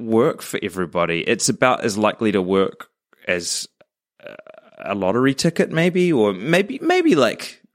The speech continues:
ten lottery tickets. Maybe the odds are slightly better. Um, but in the last few years, I've really focused on my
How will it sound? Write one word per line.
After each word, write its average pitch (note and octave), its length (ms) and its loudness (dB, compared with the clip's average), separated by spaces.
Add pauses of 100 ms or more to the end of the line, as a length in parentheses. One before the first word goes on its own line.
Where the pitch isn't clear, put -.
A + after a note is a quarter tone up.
(140)
ten G#2+ 280 0
lottery E2+ 380 0
tickets. - 400 -10
Maybe A2 240 2
the F2 160 0
odds F#2 300 0
are F2+ 200 -10
slightly - 400 0
better. E2 360 -2 (680)
Um, E2 480 -2 (760)
but A#2+ 280 0
in A#2+ 80 2
the A#2+ 80 4
last A#2+ 300 0
few C3 100 2
years, G#2 240 4
I've F#2 160 2
really F#2 220 0
focused F2+ 640 -2
on F2 140 -2
my E2 440 -2